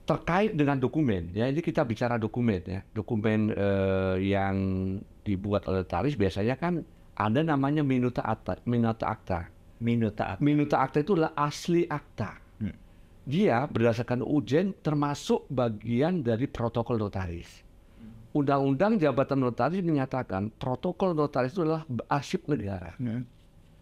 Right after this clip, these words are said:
Speaker 1: Dan notaris wajib menjaganya. Tidak boleh ini diberikan menurut ujian kecuali ada tiga pihak. Orang yang langsung berkepentingan dengan akta,
Speaker 2: Hmm.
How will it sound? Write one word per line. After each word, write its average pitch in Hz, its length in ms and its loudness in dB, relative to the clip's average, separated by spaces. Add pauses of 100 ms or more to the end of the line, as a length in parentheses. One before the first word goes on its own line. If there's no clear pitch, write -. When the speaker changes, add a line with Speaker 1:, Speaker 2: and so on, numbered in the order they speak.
(140)
Speaker 1:
Dan 175 280 2
notaris 175 440 0
wajib 143 420 -2
menjaganya. 117 840 0 (1080)
Tidak 165 280 2
boleh 208 560 2 (320)
ini 185 280 0
diberikan 139 840 0 (240)
menurut 143 400 0
ujian 143 240 0
kecuali 170 400 0
ada 165 160 0
tiga 151 240 0
pihak. 107 400 -4 (1300)
Orang 160 320 2
yang 165 200 2
langsung 165 440 0
berkepentingan 120 840 -2
dengan 120 340 0
akta, 104 480 -4
Speaker 2:
Hmm. 123 400 -2